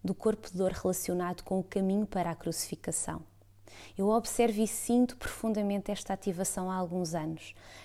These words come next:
A diferença é que em dois mil e vinte este processo é bem mais sonante, é bem mais profundo e visível a todos nós. E isto acontece porque temos escolhido continuar inconscientes para o verdadeiro motivo de estarmos aqui.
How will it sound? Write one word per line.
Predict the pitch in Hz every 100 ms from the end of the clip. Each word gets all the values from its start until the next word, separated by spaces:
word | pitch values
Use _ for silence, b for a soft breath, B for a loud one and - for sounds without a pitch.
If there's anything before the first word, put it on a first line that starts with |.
| -
A |
diferença | 190 208 226 233 -
é | 220
que | -
em | 196
dois | 180 185
mil | 180 196
e | 190
vinte | 170 170 190 170 170 185 - B B
este | 190 -
processo | - - - 190 175 -
é | 175
bem | 190
mais | 202 202 -
sonante, | - 190 180 185 185 180
é |
bem | 175
mais | 185 185
profundo | - - - - 185 185 170 b b b -
e | 233 233
visível | 214 208 185 202 190 190
a | 196
todos | - 180 185
nós. | 185 165 156 - B B B B
E | 208
isto | 226 -
acontece | 247 - 226 202 202 185 - -
porque | - 190 -
temos | - 208 214
escolhido | - - - 196 190 -
continuar | - 214 208 208 196 185 170 170 -
inconscientes | 233 262 - 220 214 - - 185 180 185 - - - B B B B
para | - 196 208
o |
verdadeiro | 196 196 208 185 185 180
motivo | 180 - 165
de | -
estarmos | - 180 170 175 160
aqui. | 170 - 175